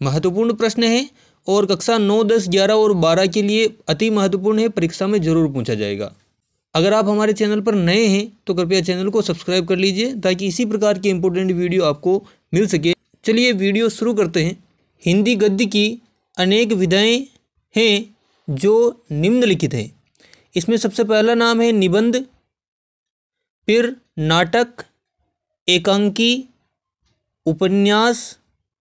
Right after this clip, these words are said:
कहानी, जीवनी, आत्मकथा, संस्मरण, रेखाचित्र,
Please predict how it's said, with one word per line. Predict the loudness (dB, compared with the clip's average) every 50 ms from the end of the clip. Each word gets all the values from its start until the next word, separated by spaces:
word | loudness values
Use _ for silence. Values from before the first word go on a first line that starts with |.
| _ _ _ -2
कहानी, | 0 0 2 2 2 2 2 2 2 0 0 -2 -4 -8 _ _ _ _ _ _ _ _ _ _ _ _ -12
जीवनी, | -10 -8 -6 -2 0 0 2 2 2 2 2 2 0 0 -2 -4 -6 -12 _ _ _ _ _ _ _ _ _ _ 0
आत्मकथा, | 0 0 2 0 0 -2 -2 -2 -2 -2 -2 0 0 0 0 -2 -4 -10 _ _ _ _ _ _ _ _ _ _ _
संस्मरण, | -20 -10 -6 -2 -2 -2 -2 -2 -2 0 0 2 2 0 -2 -4 -8 _ _ _ _ _ _ _ _ _ _ -2
रेखाचित्र, | 0 0 0 0 2 2 0 0 0 0 -2 -2 -2 -2 -2 -2 -2 -6